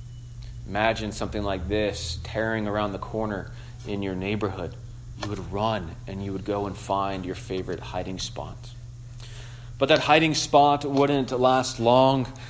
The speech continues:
as the scatterer remembers his officers or his foot soldiers, and they begin stumbling as they go with such haste to the wall as they themselves want to get in on the action.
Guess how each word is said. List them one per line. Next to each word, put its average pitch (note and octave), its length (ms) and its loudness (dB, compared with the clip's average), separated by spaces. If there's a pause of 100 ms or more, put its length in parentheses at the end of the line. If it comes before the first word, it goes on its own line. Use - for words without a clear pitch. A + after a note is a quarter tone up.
(160)
as A2+ 680 6
the A2 540 2 (180)
scatterer B2+ 680 4
remembers B2+ 760 4
his G#2+ 160 2
officers C3 720 4 (460)
or G#2+ 140 2
his G2+ 240 0
foot D3 380 4
soldiers, C3 880 2
and A2 200 0
they G#2+ 240 2
begin A2+ 600 0
stumbling A#2+ 640 0
as G#2+ 220 -2
they G#2+ 140 2
go G#2+ 520 4 (320)
with G#2+ 240 0
such - 340 0
haste - 720 -2
to A2 100 -4
the G#2 100 4
wall G2 560 4 (340)
as G2 160 -4
they A2+ 240 6
themselves G#2+ 680 2
want G2+ 160 -2
to G#2 80 -8
get G2+ 260 -2
in G2+ 400 -2 (400)
on F#2+ 480 0
the G2 200 -2
action. F#2+ 540 -2